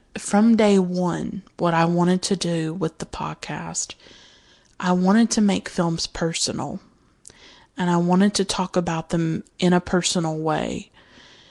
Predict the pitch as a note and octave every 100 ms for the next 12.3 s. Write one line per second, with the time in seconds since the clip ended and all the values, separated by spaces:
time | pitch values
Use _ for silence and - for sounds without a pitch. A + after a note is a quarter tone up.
0 | _ _ _ - F3 E3+ D#3+ D#3 - F#3
1 | - A3+ - G3 - F#3 F3+ F3+ E3 D#3
2 | D#3+ D#3+ - F3 D3+ E3 E3 E3+ G3 G#3+
3 | G3+ - F#3+ G3 F#3+ F3+ E3 - E3 D#3+
4 | E3 D#3+ D#3 D#3 D#3+ D#3+ D#3 D3 C3+ F#3
5 | - - - - - - - - - -
6 | - - - - - - G3+ G3+ G3+ -
7 | G#3+ A3 G#3 G3 A#3+ G#3+ G3+ A3+ B3 A3
8 | A3 F3 F3 F#3+ E3 D#3+ - D#3+ - D#3
9 | D#3 D#3 D3+ D#3+ D#3 - D3 - - -
10 | - - F#3 F3 E3+ E3+ F#3+ A3 - F3+
11 | - F#3 F3 F3 E3+ - - E3 E3 D#3+
12 | D#3+ D#3+ E3